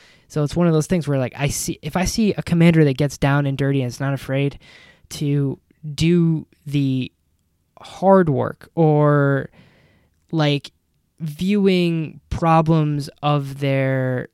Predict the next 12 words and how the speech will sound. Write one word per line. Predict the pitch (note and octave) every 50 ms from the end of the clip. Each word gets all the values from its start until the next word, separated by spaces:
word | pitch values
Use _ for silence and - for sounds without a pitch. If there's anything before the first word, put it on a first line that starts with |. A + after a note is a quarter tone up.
| _ -
um, | C#3+ C3+ B2+ B2+ B2 A#2+ A#2+ A#2+ A#2 A#2 C3+ - _ _ _ _ _ _ _ _ _ _ _ _ _ _ _ _ _ - - _
their | D#3+ D#3+ D#3
employees | D#3 C#3+ - - - F3+ F#3+ F3 D3+ C#3+ C#3 B2+ - - -
as, | C#3+ C#3 C3+ C3 C3 C3 C3 B2+ B2+ -
like, | C3 B2+ B2+ -
maybe | C#3+ D3 D3 C#3 C#3+ C#3+
they've | C3+ C#3+ D3 C#3+ C#3+ -
had | C3+ B2+ B2
those | C3 C3 B2 -
problems | - C3 A#2 A2 - - -
before. | - - - - B2+ -
Those, | - C#3+ F3 G3 -